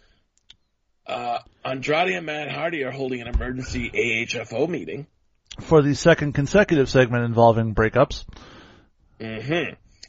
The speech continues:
Speaker 1: Uh, yeah, because, uh, Private Party turned on Matt Hardy, which they should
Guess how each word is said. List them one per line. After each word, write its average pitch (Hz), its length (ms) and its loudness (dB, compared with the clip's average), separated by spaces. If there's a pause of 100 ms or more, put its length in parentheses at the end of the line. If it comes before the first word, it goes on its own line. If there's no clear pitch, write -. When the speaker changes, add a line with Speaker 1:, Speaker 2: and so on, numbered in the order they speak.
(260)
Speaker 1:
Uh, 117 500 0
yeah, 175 280 4
because, 139 560 -8
uh, 127 460 -8
Private 135 320 -6
Party 131 260 -4
turned 139 280 -6
on 139 100 -6
Matt 131 200 -8
Hardy, 98 260 -4
which 104 260 -14
they - 100 -8
should - 160 -10